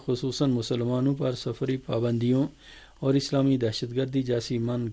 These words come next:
گھڑت اصطلاحات کے بارے میں مشترکہ موقف اختیار کرنا چاہیے۔ اسلامی تعاون تنظیم کی، کے اعلیٰ سطحی اجلاس سے خطاب کرتے ہوئے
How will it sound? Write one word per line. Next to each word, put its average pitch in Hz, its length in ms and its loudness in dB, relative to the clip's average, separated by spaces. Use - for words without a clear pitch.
گھڑت 131 300 -2
اصطلاحات 117 680 -2
کے 123 100 -6
بارے 123 280 4
میں 131 180 2
مشترکہ 135 720 2
موقف 123 480 -2
اختیار 120 340 -2
کرنا 117 360 -2
چاہیے۔ 117 560 4
اسلامی 175 440 8
تعاون 160 300 6
تنظیم 139 520 4
کی، 123 480 0
کے 127 220 6
اعلیٰ 135 280 4
سطحی 131 380 0
اجلاس 123 380 0
سے 127 140 0
خطاب 117 340 0
کرتے 123 260 4
ہوئے 131 220 6